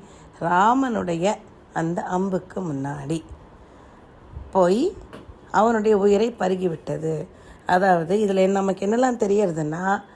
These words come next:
ராமனுடைய வெளில இருக்கிற அறம், ஒரு தர்மத்துக்கு கட்டுப்பட்டுத்தான் போர் செய்வார்.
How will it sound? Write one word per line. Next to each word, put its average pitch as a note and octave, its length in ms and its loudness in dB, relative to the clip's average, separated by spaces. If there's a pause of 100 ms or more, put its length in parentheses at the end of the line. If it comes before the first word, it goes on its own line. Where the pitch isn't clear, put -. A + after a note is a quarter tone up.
(360)
ராமனுடைய G#3+ 600 0
வெளில G3+ 240 -2
இருக்கிற F#3+ 340 -4
அறம், E3+ 340 -2 (1120)
ஒரு G3 380 0 (580)
தர்மத்துக்கு A3+ 580 2
கட்டுப்பட்டுத்தான் G3+ 920 -4 (400)
போர் E3 200 -2
செய்வார். C#3+ 480 -6